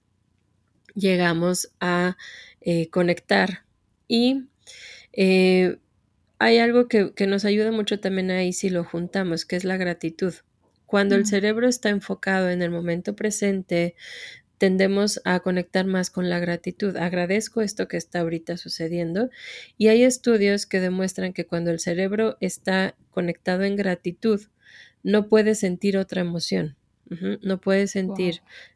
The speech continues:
Speaker 1: enojo, no puede sentir tristeza, no puede sentir dolor. Entonces, por eso también la práctica de la gratitud, si lo juntamos con el mindfulness, pues nos va a estar conectando en ese momento presente,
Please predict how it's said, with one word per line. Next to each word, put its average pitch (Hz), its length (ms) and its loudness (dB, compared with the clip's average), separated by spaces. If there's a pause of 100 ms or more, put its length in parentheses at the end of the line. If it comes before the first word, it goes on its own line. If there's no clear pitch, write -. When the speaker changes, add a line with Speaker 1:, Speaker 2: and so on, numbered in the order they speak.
Speaker 1:
enojo, 202 600 2
no 180 180 -2
puede 175 220 -2
sentir 180 400 -8
tristeza, 214 720 -2
no 180 140 -4
puede 180 220 -6
sentir 180 380 -6
dolor. 175 460 -2 (600)
Entonces, 185 500 0
por 185 180 0
eso 190 180 -2
también 185 300 -2
la 185 120 -2
práctica - 380 -6
de 202 80 0
la 208 100 0
gratitud, 196 480 -4
si 185 160 -6
lo 165 120 -4
juntamos 175 640 -4
con 220 200 -4
el 220 120 0
mindfulness, 202 680 -4 (380)
pues 175 120 0
nos 180 200 0
va 190 60 2
a - 20 0
estar 202 280 -2
conectando 196 600 -2
en 170 120 -4
ese 175 180 -6
momento 190 440 -4
presente, 220 640 0